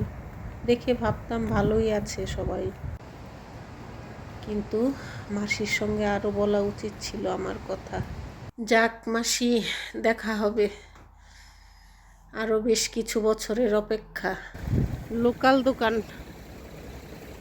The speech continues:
এটাও ইন্ডিয়ান শপ, সব পাওয়া যায় না, কিছু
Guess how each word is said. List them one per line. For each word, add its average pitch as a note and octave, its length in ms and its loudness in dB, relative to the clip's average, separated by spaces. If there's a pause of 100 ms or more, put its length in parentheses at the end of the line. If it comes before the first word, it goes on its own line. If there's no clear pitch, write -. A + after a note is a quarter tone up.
(1900)
এটাও D#4 280 -2 (180)
ইন্ডিয়ান D4 360 8 (140)
শপ, A3+ 240 0 (480)
সব D4+ 160 2 (100)
পাওয়া F4 200 6 (100)
যায় B3 220 4
না, A3 80 0 (1160)
কিছু C#4+ 220 2